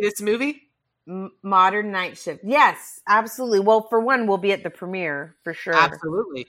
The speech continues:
Speaker 1: for sure.
Speaker 2: But, um, yeah, I, I really do wanna see a modern Night Shift with, like, what a, a feminist stroke.
Speaker 1: Yeah. And
Speaker 2: You
Speaker 1: I,
Speaker 2: know?
Speaker 1: I think, and I think we should. I think that, I think it's the Night Shift we deserve.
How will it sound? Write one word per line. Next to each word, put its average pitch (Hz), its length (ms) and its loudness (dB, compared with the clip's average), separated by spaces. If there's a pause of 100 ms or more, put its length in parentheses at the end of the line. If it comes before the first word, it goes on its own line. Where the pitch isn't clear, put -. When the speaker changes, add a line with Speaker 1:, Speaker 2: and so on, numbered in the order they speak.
Speaker 1:
for 147 120 -8
sure. 156 220 -6
Speaker 2:
But, 170 140 2
um, 160 420 -6 (420)
yeah, 302 440 0
I, 220 360 -2
I 208 100 -2
really 254 460 -4
do 233 240 -4
wanna 226 200 -2
see 208 200 -8
a 185 60 -2
modern 170 420 -2
Night 170 240 -8
Shift - 260 -8
with, 151 180 -8
like, 143 400 -6 (840)
what 165 400 -4
a, 160 120 -14 (140)
a 165 80 -12
feminist 156 580 -6 (380)
stroke. - 480 -8
Speaker 1:
Yeah. 415 160 -2 (600)
And 180 120 -4
Speaker 2:
You 196 60 8
Speaker 1:
I, 208 60 4
Speaker 2:
know? - 120 -10
Speaker 1:
I 196 160 2 (220)
think, 220 120 -2 (560)
and 190 120 -2
I 220 120 2
think 247 240 -6
we 247 120 -4
should. 254 320 -4
I 143 100 -6
think 165 260 -10
that, 170 160 -2 (600)
I 277 160 2
think 277 240 -6
it's - 140 -8
the 202 100 -2
Night 190 240 -2
Shift - 260 -6
we 170 120 -6
deserve. 123 500 -10